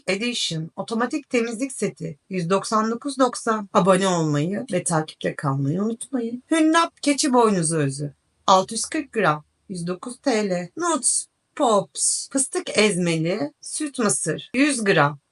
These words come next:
on dokuz doksan. Oylum gofret çeşitleri vanilya, kakao, Hindistan cevizi aromalı dört yüz gram, otuz yedi doksan. Hodi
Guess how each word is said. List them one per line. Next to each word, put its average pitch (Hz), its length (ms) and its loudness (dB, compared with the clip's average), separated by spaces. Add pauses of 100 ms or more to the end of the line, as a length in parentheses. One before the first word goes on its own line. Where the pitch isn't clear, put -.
on 294 240 4
dokuz 220 280 0
doksan. 160 540 -6
Oylum 294 500 2
gofret 226 440 -2
çeşitleri 151 760 -10
vanilya, 190 540 0
kakao, 214 480 0
Hindistan 233 520 0
cevizi 190 340 0
aromalı 156 500 0 (360)
dört 269 260 4
yüz 190 200 -4
gram, 156 300 2 (440)
otuz 233 320 0
yedi 247 260 2
doksan. 180 520 0
Hodi 208 440 2